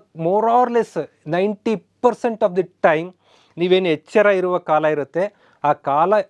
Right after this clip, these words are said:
ಅಷ್ಟೂ ಕೂಡ ನೀವು ಸ್ಪೆಂಡ್ ಮಾಡಬೇಕಾಗಿರೋದು ನಿಮ್ಮ ಗೋಲ್ ಕಡೆಗೆ. ಅದು ಬಿಟ್ಟು ಬೇರೆ ಕಡೆಗೆ ಟೈಮ್ ಸ್ಪೆಂಡ್ ಮಾಡಿದ್ರಿ ಅಂದ್ರೆ ನೀವು ಸಕ್ಸಸ್ ಬರಲ್ಲ. ಕಮ್ಯುನಿಕೇಷನ್ ಅಂದ್ರೆ ನಿಮ್ಮ ಐಡಿಯಾ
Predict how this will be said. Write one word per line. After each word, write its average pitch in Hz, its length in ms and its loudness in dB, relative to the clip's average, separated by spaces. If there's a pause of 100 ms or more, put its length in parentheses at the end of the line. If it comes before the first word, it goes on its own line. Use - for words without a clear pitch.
ಅಷ್ಟೂ 269 420 -2
ಕೂಡ 139 320 -6 (540)
ನೀವು 165 220 2
ಸ್ಪೆಂಡ್ 185 380 -2
ಮಾಡಬೇಕಾಗಿರೋದು 160 640 -4
ನಿಮ್ಮ 160 180 -4
ಗೋಲ್ 139 380 -2
ಕಡೆಗೆ. 101 360 -10
ಅದು 127 280 -6
ಬಿಟ್ಟು 214 260 -4
ಬೇರೆ 156 300 0
ಕಡೆಗೆ 190 340 -4
ಟೈಮ್ 156 240 -2
ಸ್ಪೆಂಡ್ 139 280 -6
ಮಾಡಿದ್ರಿ 120 260 -4
ಅಂದ್ರೆ 135 380 -8 (280)
ನೀವು 247 300 -6 (140)
ಸಕ್ಸಸ್ 190 360 -4
ಬರಲ್ಲ. 143 300 -4 (360)
ಕಮ್ಯುನಿಕೇಷನ್ 185 800 -2
ಅಂದ್ರೆ 156 640 -6
ನಿಮ್ಮ 196 400 -2
ಐಡಿಯಾ 214 540 0